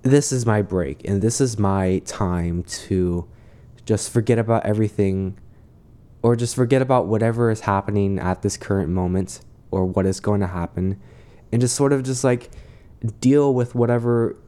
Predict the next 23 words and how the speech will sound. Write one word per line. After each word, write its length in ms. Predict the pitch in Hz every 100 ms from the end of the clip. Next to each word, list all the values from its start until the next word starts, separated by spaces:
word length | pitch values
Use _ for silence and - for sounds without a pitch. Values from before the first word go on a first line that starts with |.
| - -
is 160 | 117 113
inside 420 | 113 - 101 104
of 100 | 95
you 180 | 98 95
right 240 | 90 -
now 360 | 92 90 87 - - - - - - - - - - - - - -
and 100 | 113
just 160 | 120
grow, 460 | 113 113 107 80 98 - - - - - -
you 80 | 101
know, 200 | 95 95
and 100 | 98
just 240 | 95 - - - - -
push 280 | - 123 -
through 280 | - 107 92
it 160 | - -
and 160 | 98 95
work 180 | 113 -
through 280 | - 98
it 200 | 82 - - - - - - - - - -
and 80 | 110
just 180 | 110 -
persevere. 640 | 117 117 98 95 80